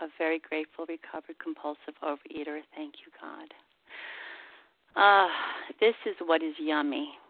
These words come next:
delicious, and fulfilling. This is my ease and comfort.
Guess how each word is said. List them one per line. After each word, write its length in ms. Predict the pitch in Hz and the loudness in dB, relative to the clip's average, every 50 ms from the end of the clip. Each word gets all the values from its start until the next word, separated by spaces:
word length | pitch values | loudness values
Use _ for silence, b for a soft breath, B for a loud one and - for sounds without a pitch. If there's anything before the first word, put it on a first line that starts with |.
| _ _ _ _ _ - | _ _ _ _ _ 0
delicious, 720 | 160 151 151 151 160 165 165 160 - - - - - - - - - - | 0 0 2 2 2 2 0 0 -4 -10 -10 -12 -14 -16 -18 -18 -16 -14
and 100 | 156 156 - | -14 -14 -14
fulfilling. 680 | - - - - - - 151 143 139 143 - - 294 294 - _ _ _ _ _ _ _ _ _ _ _ _ _ - | -16 -16 -16 -14 -4 -2 -2 -2 -2 -4 -8 -12 -14 -16 -18 _ _ _ _ _ _ _ _ _ _ _ _ _ -8
This 100 | 185 - - - | -8 -8 -6 -8
is 100 | 392 - - | -8 -6 -2
my 240 | 170 160 160 160 - - | 0 2 2 2 0 -2
ease 220 | - 175 170 170 - - | -6 -8 -6 -8 -6 -4
and 140 | 156 151 151 - - | -6 -6 -6 -6 -8
comfort. 520 | - 156 156 - - - - - - - | -8 -8 -8 -10 -10 -10 -8 -8 -8 -10